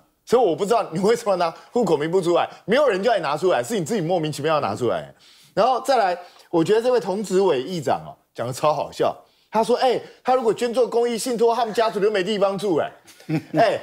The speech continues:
拜托好不好？这个房子是个空房子，从头到尾就没人住。<laughs> 你忘记这件事吗？我们一直在讲，就是你为什么要派二十二个人去守住一间空房子？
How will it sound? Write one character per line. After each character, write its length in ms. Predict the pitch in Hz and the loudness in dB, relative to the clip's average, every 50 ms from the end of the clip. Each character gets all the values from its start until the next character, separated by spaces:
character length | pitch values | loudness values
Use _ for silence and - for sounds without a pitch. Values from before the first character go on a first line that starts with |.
| - - _ | -8 -4 _
拜 280 | - 262 254 220 196 | 0 2 2 2 0
托 260 | 180 - 214 226 220 220 | 0 0 2 2 2 2
好 100 | 190 147 | 0 -2
不 80 | 139 | 0
好？ 200 | 175 185 156 107 156 165 131 101 87 - | 0 0 0 -2 -4 -6 -10 -10 -6 -2
这 80 | - 302 | 0 0
个 40 | 302 | 2
房 180 | 247 247 262 | 2 0 0
子 100 | 254 262 | 0 0
是 40 | 277 | 0
个 80 | 262 247 | 0 0
空 300 | - 240 262 294 294 240 | 2 2 0 0 0 0
房 200 | 240 208 214 240 | 0 0 0 0
子， 140 | 226 208 | 0 0
从 160 | 185 180 233 247 | 0 0 -2 0
头 80 | 269 | 0
到 120 | 302 311 262 | 2 2 2
尾 40 | |
就 60 | 220 233 | 0 0
没 120 | 247 233 | 0 0
人 160 | 233 247 233 | 0 0 0
住。 220 | 202 247 269 226 - 719 640 605 - 220 - - | -2 -2 0 0 -2 -4 -4 -2 -2 -2 -2 -4
<laughs> 360 | 170 123 - - - - - | -6 -8 -8 -12 -18 -12 -6
你 60 | 220 | -2
忘 200 | 247 277 294 294 | 0 2 2 0
记 160 | 247 269 285 | 0 -4 -4
这 80 | 254 285 | 0 2
件 140 | 285 277 269 | 2 2 0
事 220 | - 247 277 277 | -2 -2 -2 0
吗？ 180 | 240 233 226 226 - - - _ | 0 2 0 -2 -2 -8 -18 _
我 100 | - 214 | -4 -2
们 100 | 226 294 | 0 0
一 40 | 311 | 0
直 80 | 285 262 | 0 2
在 120 | 302 285 | 2 2
讲， 240 | 277 262 208 196 220 | 2 0 -2 -2 -2
就 120 | 269 269 | -2 -2
是 100 | 226 285 | -2 -2
你 60 | 254 | 0
为 120 | 208 233 269 | 0 0 0
什 60 | 214 | 0
么 60 | 247 | 0
要 60 | 262 | 0
派 120 | 262 277 254 | 0 0 0
二 180 | 233 277 269 | 2 2 2
十 120 | 233 - 233 | 2 2 2
二 160 | 262 285 240 | 2 2 2
个 100 | 180 180 | 0 0
人 180 | 156 143 143 139 - - _ _ _ _ _ | 0 -2 -2 -4 -10 -18 _ _ _ _ _
去 160 | _ - 277 | _ -4 -4
守 240 | 254 - - 202 185 | -2 0 0 0 0
住 180 | 175 208 262 254 | 0 0 -2 0
一 40 | 226 | 0
间 120 | 233 247 | 0 -2
空 240 | 226 - 226 240 226 | 0 0 0 0 0
房 220 | 196 165 165 190 | 0 -2 -2 -2
子？ 180 | 180 151 120 | -4 -6 -8